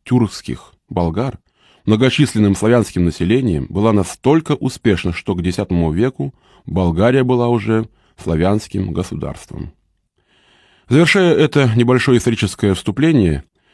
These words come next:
в подтверждение действительно обширного заселения Балкан славянами,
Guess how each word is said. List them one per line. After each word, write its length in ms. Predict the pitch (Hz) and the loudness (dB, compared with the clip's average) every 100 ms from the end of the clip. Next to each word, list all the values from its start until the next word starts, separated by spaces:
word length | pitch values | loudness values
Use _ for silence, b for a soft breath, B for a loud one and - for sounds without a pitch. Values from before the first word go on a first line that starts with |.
| _ | _
в 60 | - | -12
подтверждение 760 | 98 117 107 123 123 113 104 | -2 0 2 4 4 6 4
действительно 580 | 98 110 - 104 98 85 - | 2 -2 -2 0 2 0 -4
обширного 720 | 110 - 139 110 92 82 73 | -4 0 2 4 4 2 0
заселения 500 | 87 110 107 95 87 | -2 0 2 2 2
Балкан 600 | 80 85 - 113 85 71 | -2 -4 -4 -2 -2 -4
славянами, 540 | - 87 139 120 76 | -4 -2 0 0 -2